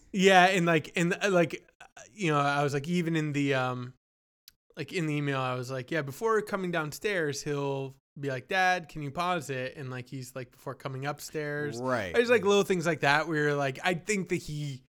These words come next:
Speaker 1: perused.
Speaker 2: Right.
Speaker 1: And I think he, I think he was looking for, like, "All right, I need somebody now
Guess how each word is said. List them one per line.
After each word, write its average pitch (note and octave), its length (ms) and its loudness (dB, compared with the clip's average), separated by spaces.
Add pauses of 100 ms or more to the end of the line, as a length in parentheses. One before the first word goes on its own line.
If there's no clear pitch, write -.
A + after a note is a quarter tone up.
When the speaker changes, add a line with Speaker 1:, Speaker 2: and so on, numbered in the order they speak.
(560)
Speaker 1:
perused. C#3+ 880 0
Speaker 2:
Right. G2+ 300 -8 (160)
Speaker 1:
And D#3+ 100 4
I E3+ 80 6
think F3+ 220 0
he, - 140 -12
I E3+ 120 0
think D#3+ 240 -2
he E3 140 0
was C#3+ 120 2
looking D3 420 -2
for, C#3 500 0
like, B2+ 440 -4
"All E3+ 100 0
right, D#3+ 200 4
I D#3+ 80 -2
need D3+ 220 -2
somebody D3 260 -2
now C3+ 300 -2